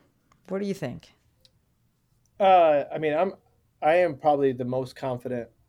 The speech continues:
Speaker 2: uh, with what's happening around, at least myself, um, than I think I ever have been around my gym, around things that we're offering, the things that we're doing, the, the, the services that we're providing, and things like that. Now,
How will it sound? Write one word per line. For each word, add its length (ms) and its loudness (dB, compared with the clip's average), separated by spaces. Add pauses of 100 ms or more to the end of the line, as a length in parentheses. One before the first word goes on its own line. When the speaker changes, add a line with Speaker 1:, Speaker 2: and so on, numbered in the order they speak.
(380)
Speaker 2:
uh, 300 0
with 600 -8 (280)
what's 260 -6
happening 640 -6 (160)
around, 460 -4
at 40 -14
least 260 -6
myself, 840 0 (560)
um, 180 -4
than 80 -4
I 40 -6
think 160 -6
I 40 0
ever 240 -4
have 300 -8
been 160 -16 (180)
around 240 -2
my 160 -2
gym, 280 -6
around 360 -8
things 180 -8
that 80 -6
we're 140 -6
offering, 360 -6
the 60 -12
things 200 -12
that 80 -8
we're 100 -8
doing, 360 -8
the, 180 -12
the, 240 -6
the 160 -10 (220)
services 460 -6
that 120 -6
we're 120 -8
providing, 600 -8 (540)
and 100 -14
things 220 -8
like 160 -8
that. 260 -12
Now, 320 -4